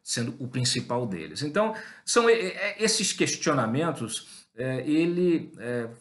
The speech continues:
pode falar, ele vai, "Ah, caiu o número de, de, de,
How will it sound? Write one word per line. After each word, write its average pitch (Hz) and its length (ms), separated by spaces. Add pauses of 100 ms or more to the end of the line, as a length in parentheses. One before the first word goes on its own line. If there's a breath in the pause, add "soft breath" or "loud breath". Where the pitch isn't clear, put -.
(100)
pode 165 180
falar, 147 320
ele 131 80
vai, 139 240 (260 loud breath)
"Ah, 165 220
caiu 147 680 (120)
o 127 120
número 156 260
de, 135 280
de, 120 460
de, 113 520